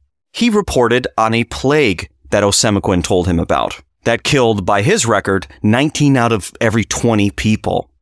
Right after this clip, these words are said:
Well, if the death rate from this series of plagues from sixteen sixteen to sixteen nineteen is ninety-five percent, we can get a little macabre for a second and consider your own family. Count them in multiples of twenty and then pull one survivor from the batch.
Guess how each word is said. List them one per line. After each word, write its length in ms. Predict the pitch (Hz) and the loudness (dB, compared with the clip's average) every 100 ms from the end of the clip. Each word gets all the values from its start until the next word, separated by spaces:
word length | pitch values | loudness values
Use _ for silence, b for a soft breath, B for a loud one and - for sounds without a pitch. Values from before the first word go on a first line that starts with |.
| - | -4
Well, 220 | 113 120 | 0 2
if 120 | 117 | 0
the 100 | - | 0
death 400 | 107 95 156 190 | -2 0 -2 0
rate 240 | 123 117 107 | -2 -2 0
from 160 | 110 | 0
this 120 | 104 98 | 0 0
series 380 | 120 110 104 | 0 2 2
of 120 | 101 - | 0 -2
plagues 280 | 107 98 | 0 0
from 260 | - 92 87 - | -2 -4 -4 -4
sixteen 460 | - 135 - 110 | -2 0 0 0
sixteen 520 | - 131 - 120 104 95 | 0 -2 -2 0 2 2
to 60 | |
sixteen 380 | - 113 - 95 | 0 0 0 0
nineteen 380 | 101 120 107 92 | 0 -2 0 -2
is 140 | 90 | 0
ninety-five 840 | 101 110 160 151 120 - 120 113 - | 0 2 0 0 0 0 -2 -2 -4
percent, 500 | 95 - 156 104 - _ _ - | -4 -2 -2 -2 -6 _ _ -2
we 120 | 127 | 2
can 120 | 131 | 2
get 140 | 127 | 2
a 40 | 117 | 2
little 220 | 110 101 | 2 2
macabre 460 | 95 - 147 190 185 | 0 0 0 0 0
for 160 | 110 | 0
a 40 | 92 | 0
second 340 | 104 90 104 | 0 -2 -2
and 100 | 101 | 0
consider 340 | 120 110 120 | 0 0 0
your 200 | 113 117 | 2 2
own 240 | 117 147 160 | 2 2 2
family. 600 | - 95 82 90 - - _ _ - | 0 -2 0 -2 -4 -8 _ _ -4
Count 260 | 143 147 | -2 0
them 160 | 139 127 | 2 2
in 80 | 110 | 2
multiples 480 | 120 123 110 107 | 0 0 -2 -2
of 140 | 95 - | -2 -4
twenty 600 | - 139 156 107 104 135 _ _ _ | -2 0 0 0 -2 -4 _ _ _
and 120 | 120 | -2
then 140 | 120 113 | 0 0
pull 260 | - 135 | 0 2
one 220 | 110 123 123 | 2 2 0
survivor 580 | - 107 113 120 101 | 0 0 0 0 -2
from 200 | 95 98 | -2 -2
the 100 | 92 | -2
batch. 540 | 87 110 78 - - | -2 -4 -4 -4 -6